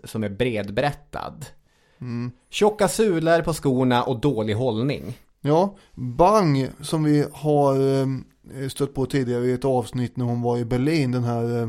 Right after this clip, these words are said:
Speaker 1: Barbro Alving.
Speaker 2: just det, journalisten. Eh, hon skrev ju i D N i, eh, september fyrtioett: "Svingpjatten uppträder med en insjunken kropp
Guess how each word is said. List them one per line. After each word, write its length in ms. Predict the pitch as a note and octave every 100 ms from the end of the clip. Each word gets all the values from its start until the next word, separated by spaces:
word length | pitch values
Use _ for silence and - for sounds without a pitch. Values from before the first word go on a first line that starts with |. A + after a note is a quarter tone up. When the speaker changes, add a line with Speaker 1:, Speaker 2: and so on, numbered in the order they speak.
| -
Speaker 1:
Barbro 460 | A#2+ E3+ G3 F3
Alving. 420 | E3 D3+ D3+ G2+ G#2+
Speaker 2:
just 180 | D#3 B2+
det, 60 | A#2+ -
journalisten. 640 | C3+ B2+ B2+ B2 - B2 - - _ _ _ D3
Eh, 100 | B2
hon 220 | C3 E3+
skrev 300 | E3 D#3+ C3+
ju 140 | C#3 G#2+
i 160 | C#3
D 440 | B2+ E3 D3 C3 E3+
N 300 | E3+ C#3+ B2+ - _
i, 400 | D3 C3+ C3 B2+
eh, 80 | C3 -
september 640 | - C3+ - C3+ A#2+ B2+
fyrtioett: 600 | B2 B2+ C3 B2+ A2 - - _ _ _
"Svingpjatten 1120 | - - G#3 F#3 C#3+ D#3 C#3+ - - G3+ D#3
uppträder 920 | - F3+ D#3 - D3 C#3 C3 C3+ C3 C3
med 180 | C3+
en 100 | C#3
insjunken 720 | D3+ F#3+ D3 D3+ C#3+ D3 F3+ F#3+
kropp 480 | D#3 B2+ A2+ -